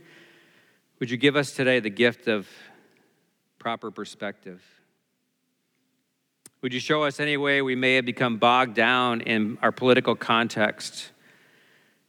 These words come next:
Ways we may have placed too much hope in politics or spent too much energy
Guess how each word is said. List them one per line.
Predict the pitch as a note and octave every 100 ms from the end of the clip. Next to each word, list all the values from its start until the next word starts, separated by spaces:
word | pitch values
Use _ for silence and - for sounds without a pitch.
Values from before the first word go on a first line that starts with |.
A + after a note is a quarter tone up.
| _ _ _ _ _ _ _
Ways | C3 C#3+ C#3+
we | C3+
may | C3+
have | C3+ B2
placed | - C#3+ B2+ -
too | - D#3+
much | D3+ -
hope | D3+ D#3
in | D#3
politics | C3 D3+ D3+ D3 E3 E3 -
or | A2+ G#2+
spent | - - - A#2 -
too | - D3
much | C#3 -
energy | C3 C3 A#2 A#2+ B2+ B2 A#2+